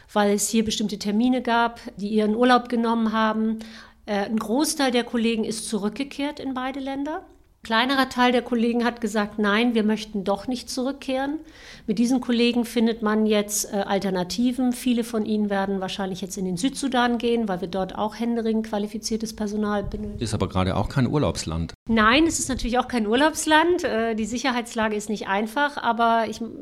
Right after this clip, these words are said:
Speaker 1: wer für die Welthungerhilfe arbeitet, weiß, dass es viele Länder gibt, in denen wir tätig sind, wo die Sicherheitslage nicht gut ist. Aber die Entscheidung der Kollegen, wo sie arbeiten wollen, welche Bedrohungslage sie für sich in Kauf nehmen können, das liegt ja bei jedem ganz persönlich. Das heißt,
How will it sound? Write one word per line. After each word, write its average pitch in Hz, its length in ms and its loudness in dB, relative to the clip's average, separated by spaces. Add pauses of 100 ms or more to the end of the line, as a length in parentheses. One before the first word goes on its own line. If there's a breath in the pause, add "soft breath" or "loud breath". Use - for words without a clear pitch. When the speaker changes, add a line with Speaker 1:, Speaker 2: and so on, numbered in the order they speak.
Speaker 1:
wer 226 160 0
für 220 120 -2
die 214 100 0
Welthungerhilfe 226 580 0
arbeitet, 233 520 0
weiß, 214 420 0
dass 214 160 -6
es 220 140 -6
viele 254 240 -2
Länder 202 340 -2
gibt, 220 320 -8
in 208 160 -6
denen 214 220 -2
wir 208 80 -2
tätig 220 320 -6
sind, 214 200 -4
wo 220 40 -6
die 214 80 -6
Sicherheitslage 202 680 -4
nicht 185 200 -8
gut 214 220 0
ist. - 180 -8 (420 loud breath)
Aber 208 140 0
die 220 140 0
Entscheidung 220 800 0 (180)
der 202 140 0
Kollegen, 220 640 2
wo 240 120 0
sie 220 200 0
arbeiten 226 520 0
wollen, 190 360 -2
welche 247 340 0
Bedrohungslage 214 960 -2
sie 214 220 -2
für 226 160 -2
sich 220 300 -2
in 208 200 -2
Kauf 277 360 0
nehmen 202 180 0
können, 190 220 -4
das 196 160 -6
liegt 240 240 -6
ja 233 100 -2
bei 214 160 -2
jedem 220 300 -2
ganz 214 240 -4
persönlich. 170 480 -6
Das 202 160 -10
heißt, 220 280 -4